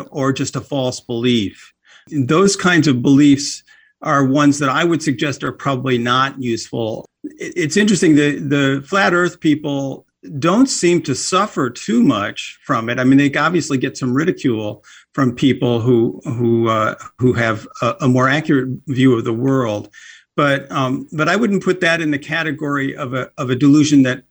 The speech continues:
that has positive benefits for us. It may, it may for them as individuals, uh, you know, as within a social group, they may get some support that they wouldn't otherwise get.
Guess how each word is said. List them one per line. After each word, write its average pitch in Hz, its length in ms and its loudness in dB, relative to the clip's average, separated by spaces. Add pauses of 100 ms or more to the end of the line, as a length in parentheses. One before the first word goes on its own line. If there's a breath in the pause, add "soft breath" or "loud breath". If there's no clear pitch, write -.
that 127 200 -2
has 127 420 -4 (240)
positive 123 560 -4
benefits 120 680 -6 (340 soft breath)
for 135 200 2
us. 107 200 0
It 147 100 4
may, 185 220 6
it 160 180 0
may 196 160 4
for 196 160 0
them 160 400 2 (340 loud breath)
as 160 200 -2
individuals, 156 800 2 (200)
uh, 123 300 -4 (100)
you - 120 -6
know, 123 100 -2
as 123 280 -4 (240)
within 147 400 4
a 131 60 4
social 147 360 -2
group, 135 460 2
they 131 120 0
may 131 180 0
get 131 220 -4
some 127 340 -4
support 127 560 -2
that 117 140 -8
they 127 100 0
wouldn't 120 300 0
otherwise 113 600 -6
get. 117 480 -2